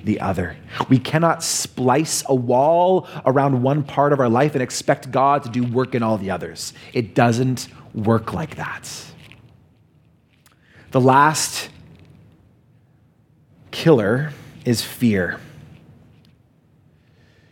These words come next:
Fear is a huge barrier to allowing God to search our hearts, as the psalmist says.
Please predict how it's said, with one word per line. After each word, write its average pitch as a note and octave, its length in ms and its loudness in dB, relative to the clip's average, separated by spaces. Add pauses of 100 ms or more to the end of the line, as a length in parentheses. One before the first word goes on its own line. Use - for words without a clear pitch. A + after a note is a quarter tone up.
(140)
Fear F3 440 0
is D3 100 2
a C3+ 40 4
huge F3 640 0
barrier A#2+ 540 0
to C3+ 260 -10
allowing A#2 560 0
God A2 440 0
to G#2 60 -10
search - 640 -8
our G2 220 6
hearts, - 840 -4
as G2 200 -2
the F#2 80 -6
psalmist F#2 460 2
says. F2 520 -6